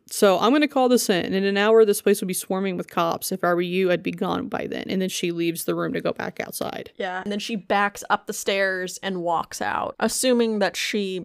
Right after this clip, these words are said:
Speaker 2: probably drives right off the property before she calls it in.
Speaker 1: Mm-hmm.
Speaker 2: And that gives Dexter and Lumen enough time to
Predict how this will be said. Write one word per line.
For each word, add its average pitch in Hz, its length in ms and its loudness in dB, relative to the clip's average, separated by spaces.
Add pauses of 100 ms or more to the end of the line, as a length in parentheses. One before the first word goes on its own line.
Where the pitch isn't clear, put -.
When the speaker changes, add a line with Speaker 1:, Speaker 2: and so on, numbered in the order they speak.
Speaker 2:
probably 190 400 -2
drives 180 440 -2 (120)
right 180 240 0
off 170 160 0
the - 80 -10
property 196 560 -2
before 180 300 -6
she - 120 -10
calls - 320 -10
it - 80 -14 (100)
in. 196 240 -14
Speaker 1:
Mm-hmm. 202 540 0
Speaker 2:
And 214 220 -4
that 226 340 2
gives 202 640 -6 (100)
Dexter 196 380 -6
and 202 140 -6
Lumen 196 260 -8
enough 185 280 -8
time 185 540 -8
to 175 360 -10